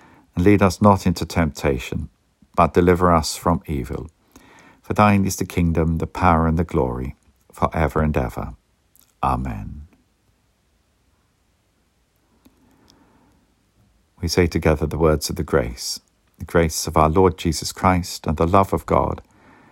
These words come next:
and the fellowship of the Holy Spirit be with us all evermore.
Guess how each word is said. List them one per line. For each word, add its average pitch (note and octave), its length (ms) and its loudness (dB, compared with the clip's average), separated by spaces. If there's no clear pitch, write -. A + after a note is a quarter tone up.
and F2 80 -4
the F2+ 60 2
fellowship G2 640 2
of F2 80 0
the F2 120 2
Holy F2+ 340 2
Spirit C2 580 -4
be F2+ 140 0
with F2 200 0
us E2+ 200 -2
all C#2+ 260 0
evermore. D2+ 600 -2